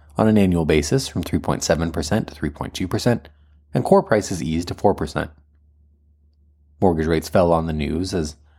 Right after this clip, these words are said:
the prevailing expectation is that the Federal Reserve will not raise the Fed funds rate at their final meeting of the year in December. It may still be premature to expect the committee to significantly ease rates over the next year.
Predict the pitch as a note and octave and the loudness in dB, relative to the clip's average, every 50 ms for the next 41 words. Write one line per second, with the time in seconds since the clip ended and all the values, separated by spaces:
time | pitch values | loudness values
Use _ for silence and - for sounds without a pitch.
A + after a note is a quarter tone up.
0 | _ _ _ - - G2 - A#2 A#2+ C#3 C#3+ C3 A#2+ G#2+ G2 F2 - - F2+ - | _ _ _ -12 -8 -2 2 4 6 6 6 6 6 4 2 0 0 -4 -4 -4
1 | - - C#2+ D2 - - F2 F#2 A2 B2+ A#2+ G2+ F#2+ D#2 - - D#2 - - F#2+ | -4 -6 -6 -6 -4 -4 -4 -2 -2 -4 -4 0 0 0 0 0 -6 -2 0 2
2 | F#2 F#2 F2+ F2+ E2+ F2 E2+ D2+ D#2 E2+ D#2 D#2+ D#2+ F2+ G#2 G#2 F#2+ F2+ E2 C#2+ | 4 4 4 4 4 2 2 0 0 0 0 0 0 2 2 2 4 4 2 2
3 | B1 C#2+ D2 C#2+ D#2 E2+ F2+ F2+ - - - D2+ C#2+ - - C#2+ C#2+ D2 D2 D#2 | 2 2 2 4 4 2 0 -2 -6 -2 0 0 0 0 0 -2 -2 0 0 2
4 | F2+ - - - - - _ _ _ _ _ _ - - E2 G2+ - - E2+ D#2+ | 2 2 0 -2 -12 -20 _ _ _ _ _ _ -10 -2 0 0 2 2 0 0
5 | D2 D2 D2+ D#2 D#2 D2+ D2+ D#2 D#2+ D2+ D2+ D2 D2 D2 D2+ D2+ D#2+ E2 E2+ E2+ | 0 0 2 2 2 2 2 0 0 0 0 -2 -2 -2 0 0 -2 -2 -4 -4
6 | - - F2+ E2+ D#2 D#2 - - - - - _ _ _ _ - - - _ _ | 0 0 0 0 0 -4 -10 -14 -20 -20 -20 _ _ _ _ -20 -20 -20 _ _
7 | _ _ _ _ _ _ _ _ _ _ _ _ _ _ _ _ _ _ _ _ | _ _ _ _ _ _ _ _ _ _ _ _ _ _ _ _ _ _ _ _
8 | _ _ _ - - C#3+ C#3 F3+ G3+ G3 - - D#3 A#2+ G2 G2+ F2+ - - F#2+ | _ _ _ 2 4 6 6 6 4 4 4 4 4 4 4 2 2 2 2 2
9 | F2+ E2+ D#2+ D2+ - D#2+ D#2+ E2 - - F#2+ D#2+ - - D#2+ D#2 - - - - | 4 4 2 2 2 2 2 2 2 2 0 0 2 0 0 0 -2 -10 -6 -2
10 | D#2 D#2 D2 C#2+ E2 E2+ - - - E2 - - - D#2 D#2 E2 D#2 D#2 - - | 0 0 0 2 0 -2 -2 0 -2 -2 0 0 -4 -2 -2 -2 -2 -2 -4 -4
11 | E2+ D#2+ D#2 D#2 - - D#2 D2+ D2 - E2 D#2+ D#2 - - F2 D#2+ E2 F2 F2+ | -2 -2 -2 -2 -2 -2 -4 -4 -4 -4 -2 -2 -2 -2 0 0 0 0 0 -2
12 | E2 D#2+ D#2+ D#2+ - - F2 E2+ D#2+ - | -2 -4 -4 -6 -6 -2 0 0 0 0